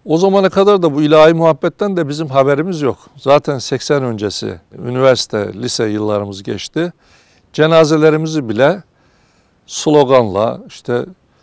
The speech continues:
e, bağıra çağıra kaldırıyoruz. Allah o ölülerimize, şehitlerimize rahmet eylesin. Öyleydi yani.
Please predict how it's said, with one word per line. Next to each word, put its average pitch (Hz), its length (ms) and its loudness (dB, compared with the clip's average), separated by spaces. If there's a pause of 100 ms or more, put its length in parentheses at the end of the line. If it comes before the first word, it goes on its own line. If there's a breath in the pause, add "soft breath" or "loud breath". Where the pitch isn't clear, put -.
(600)
e, - 40 -14 (340)
bağıra 110 320 0
çağıra 127 360 -2
kaldırıyoruz. 98 680 -8 (100)
Allah 117 320 -2
o 113 200 -6
ölülerimize, 104 720 -8
şehitlerimize 101 720 -10
rahmet 104 480 -12
eylesin. 107 480 -18 (1160 soft breath)
Öyleydi 135 440 6
yani. 95 400 -8